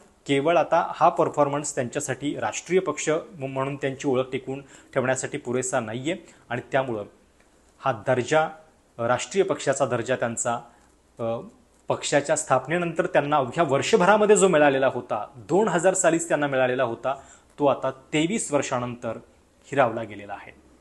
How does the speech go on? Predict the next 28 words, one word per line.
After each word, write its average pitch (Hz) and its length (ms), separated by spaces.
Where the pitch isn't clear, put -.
अर्थात 135 340
तो 160 60
पुन्हा 147 280
मिळू 147 260
शकतो, 180 680
पण 147 100
त्याच्यासाठी, 151 760
अ, 127 40
राष्ट्रवादीला 143 640
महाराष्ट्राबाहेर 175 920
आपली 165 280
ताकद 147 280
दाखवावी 143 440
लागेल, 135 400
तिथं 147 200
लढावं 123 440
लागेल. 156 300
याच्या 127 280
आधी 143 160
पीए 135 280
संगमा 135 380
असतील 147 400
किंवा, 139 300
अ, 120 40
आपले, 127 340
अम, 101 180
तारिक 170 300
अनवर 135 280